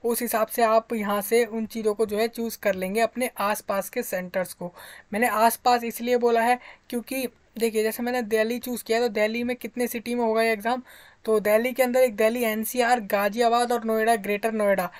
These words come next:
ये तीन आपको जो है यहाँ पे सिटी का सिलेक्शन मिल जाएगा। यहाँ पे सेम इसी तरीके से आप अपने स्टेट को पहले चूज़ करेंगे,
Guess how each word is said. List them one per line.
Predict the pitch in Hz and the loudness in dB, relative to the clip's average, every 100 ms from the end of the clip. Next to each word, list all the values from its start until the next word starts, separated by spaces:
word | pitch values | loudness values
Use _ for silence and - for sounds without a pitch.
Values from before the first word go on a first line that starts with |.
| - - - | -20 -16 -10
ये | 220 | -8
तीन | - 247 254 | -6 -2 2
आपको | 233 - 240 | 2 2 -2
जो | 214 | 0
है | 208 | 0
यहाँ | 214 202 | -2 0
पे | 254 254 - - | -2 -2 -10 -12
सिटी | - 247 269 | -8 -6 -4
का | 254 247 | 0 2
सिलेक्शन | 240 226 - 247 | 2 0 0 -2
मिल | 233 226 | 0 2
जाएगा। | 226 214 226 | 4 4 2
यहाँ | 214 196 | 0 0
पे | 240 247 - - | -4 -4 -10 -12
सेम | - 254 247 | -2 0 0
इसी | 240 | -2
तरीके | 247 233 226 | -2 -2 -2
से | 233 | 2
आप | 240 233 | 2 2
अपने | 220 240 220 | 0 -4 -4
स्टेट | - 226 226 | 0 0 0
को | 233 | 0
पहले | 220 226 | 0 0
चूज़ | 226 226 - | -2 -6 -2
करेंगे, | 220 208 233 | -2 -2 -2